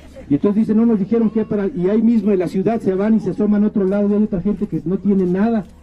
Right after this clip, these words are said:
Y entonces nos engañaron porque nos dijeron que era para esta gente que no tenía nada y resulta que es para la gente que tiene todo.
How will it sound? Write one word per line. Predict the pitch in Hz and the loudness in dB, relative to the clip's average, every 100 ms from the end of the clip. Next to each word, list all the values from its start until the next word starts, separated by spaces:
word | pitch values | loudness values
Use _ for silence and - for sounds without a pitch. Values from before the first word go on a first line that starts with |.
| - - - - - - - - - - - - - - | -20 -20 -20 -20 -20 -20 -20 -20 -20 -20 -20 -20 -14 -6
Y | |
entonces | 123 180 196 | -2 0 0
nos | 175 | 0
engañaron | 175 165 175 208 202 | 0 0 0 0 0
porque | 170 160 | 0 0
nos | 156 | 0
dijeron | 147 202 196 185 | 0 0 0 0
que | 180 | -2
era | 185 | -4
para | 180 160 | -2 -2
esta | 175 160 | 0 -2
gente | 175 185 156 | -2 -2 -2
que | 156 | -2
no | 170 | -2
tenía | 175 165 165 | -2 -2 0
nada | 170 175 | 0 0
y | |
resulta | 135 127 165 160 | -2 -2 -4 -6
que | - | -4
es | 160 | -4
para | - 135 | -4 -4
la | 127 | -4
gente | 123 156 147 | -4 -4 -4
que | 123 | -6
tiene | 120 139 139 | -2 -2 -2
todo. | - 160 156 | -2 -4 -4